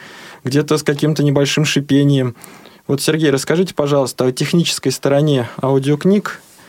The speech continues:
С каким качеством звука они выкладываются? Почему именно с таким качеством, а не с более высоким? Как дело обстоит со стерео и моно,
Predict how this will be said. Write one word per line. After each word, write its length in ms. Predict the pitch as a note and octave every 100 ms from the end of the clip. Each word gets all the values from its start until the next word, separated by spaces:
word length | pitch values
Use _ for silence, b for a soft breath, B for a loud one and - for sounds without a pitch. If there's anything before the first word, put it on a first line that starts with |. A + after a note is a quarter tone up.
| B B
С 80 | -
каким 320 | C#3+ C#3+ F3
качеством 440 | D#3+ D3 - D3
звука 260 | C#3+ D3+ D3
они 120 | C#3+
выкладываются? 720 | C#3+ C#3+ C3+ B2 A#2+ A#2+ -
Почему 480 | - D#3+ - E3 F3
именно 360 | - D3+ D3+ D3
с 100 | -
таким 480 | D3+ C#3+ C#3 C3
качеством, 540 | - C3 A#2 B2 - B2
а 40 |
не 120 | C3
с 40 | B2+
более 280 | C#3 B2+ B2+
высоким? 640 | B2+ - A#2 - A2 A2 - B B B
Как 180 | D#3 D3
дело 220 | D3 C#3+
обстоит 340 | C#3 - C#3
со 220 | - C#3+ C3+
стерео 400 | - D#3 D3+ C#3
и 280 | - C3
моно, 520 | B2 C3 C#3+ C3+ C3